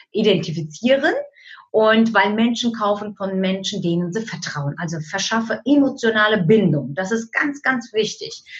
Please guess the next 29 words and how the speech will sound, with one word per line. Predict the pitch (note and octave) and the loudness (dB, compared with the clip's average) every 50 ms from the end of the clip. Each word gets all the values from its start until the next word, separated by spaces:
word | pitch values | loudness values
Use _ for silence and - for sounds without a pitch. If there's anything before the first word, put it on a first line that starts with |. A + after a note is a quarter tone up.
| - | -10
Ne? | - A#3+ D4 - - | 0 0 2 2 2
Es | C4+ - - | -2 -2 -2
gibt | C#4+ D4 - C#4 | -4 -4 0 0
Menschen, | C#4 C#4 C#4+ C#4+ - - C#4 B3 | 4 4 4 4 2 0 0 0
die | A#3+ B3+ | 0 0
mir | C4 C4+ | 0 0
jeden | B3+ A#3+ C#4+ D#4+ E4+ E4+ - C#4+ C#4 C#4 | 0 0 0 0 -2 -2 0 -2 -2 0
Tag, | C4+ C4 C4 C4 B3+ | 2 2 2 2 2
äh, | - - A#3+ | 0 0 0
Briefe | A#3 A#3 C#4 D4 C#4+ - - A#3 | 2 2 2 2 2 0 -2 -6
schreiben, | - - - A#3 - A#3+ A#3 A3 G#3+ A3 | -8 -4 -2 0 0 0 0 -2 -6 -4
glaub | A3 A3+ A#3+ C#4 C4+ - | -2 2 2 2 0 0
mir, | B3+ B3+ A#3+ A3+ | -2 0 0 0
jeden | A3+ A#3+ C#4 - A#3 B3 A#3 | 0 0 0 0 -2 -2 0
Tag | B3 A#3+ A#3 A#3+ A#3 A#3 | 2 2 2 2 2 -2
so | C4+ C4+ | -8 -10
viele | - C#4 C4+ B3 | -6 -4 -2 2
Nachrichten. | A#3+ A3+ A#3 A#3 - - A#3 A3+ A3+ - - | 2 2 2 2 0 -4 -6 -6 -6 -8 -8
Und | G#3+ A#3 | -6 -6
ich | A3+ - | -6 -4
finde | - B3 B3 A#3+ | -4 -2 -2 -2
das | - - _ | -4 -6 _
großartig, | - A3+ B3 C4 C4 C#4 C#4+ C#4 - A3 G#3+ G#3+ G#3+ A3 A3+ A3 - - - - - - _ | -4 0 0 2 2 2 0 0 0 2 2 2 2 0 -4 -4 -6 -10 -16 -16 -16 -4 _
dass | A#3 A#3+ - - | -2 -2 -2 -2
sie | F4+ E4+ | -4 -2
sich | E4+ E4 - - | -2 -2 0 2
bei | C#4+ C#4+ C#4 | 2 2 4
mir | C4+ C4+ C4+ B3 | 2 2 2 2
bedanken, | A3+ A3+ A3+ A3+ - G3+ F#3+ G3 G3+ G#3 G#3 G#3+ G#3+ G#3+ G#3+ | 2 2 0 2 2 2 2 2 0 -2 -4 -6 -8 -10 -10